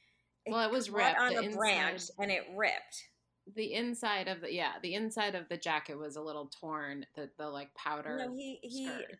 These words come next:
Speaker 1: duct taped it to get
Speaker 2: Oh,
Speaker 1: through the
Speaker 2: yes,
Speaker 1: trip.
Speaker 2: right. A couple times, I think he duct taped, like, he duct taped it for a while, and then he walked into an Arct-, I think it's Arc'teryx. He walked
Speaker 1: Yes.
Speaker 2: into Arc'ter-, the Arc'teryx
Speaker 1: Actually,
Speaker 2: store.
Speaker 1: I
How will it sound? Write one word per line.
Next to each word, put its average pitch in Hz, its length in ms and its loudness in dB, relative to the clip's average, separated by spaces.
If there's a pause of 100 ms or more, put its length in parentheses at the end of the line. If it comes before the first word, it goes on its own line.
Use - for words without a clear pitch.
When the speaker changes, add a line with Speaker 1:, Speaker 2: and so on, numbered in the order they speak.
Speaker 1:
duct 285 300 -2
taped 165 320 -10
it 180 260 -8
to 202 80 -18
get 190 240 -4
Speaker 2:
Oh, 233 140 4
Speaker 1:
through - 20 -2
the 233 40 2
Speaker 2:
yes, 214 280 2
Speaker 1:
trip. 175 180 2
Speaker 2:
right. 135 100 -10 (720)
A 320 80 0
couple 349 320 10
times, 196 340 4
I 175 40 -6
think 190 160 -4
he 202 100 -4
duct 175 300 -2
taped, 185 160 -6
like, 196 140 0
he 240 80 0
duct 233 200 2
taped 247 200 -6
it 202 120 -4
for 196 120 -2
a 180 100 -2
while, 165 560 2
and 190 140 -4
then 185 120 -4
he 202 140 -2
walked 180 400 0
into 165 840 -6 (160)
an 165 140 -4
Arct-, 151 420 -6
I 175 80 -4
think 170 180 -8
it's 165 140 -8
Arc'teryx. 156 600 -2
He 160 100 -6
walked 156 240 -4
Speaker 1:
Yes. - 0 -
Speaker 2:
into 156 120 -12
Arc'ter-, 143 340 -8
the 147 100 -6
Arc'teryx 151 460 -8
Speaker 1:
Actually, 208 260 0
Speaker 2:
store. 139 120 -2
Speaker 1:
I 185 180 2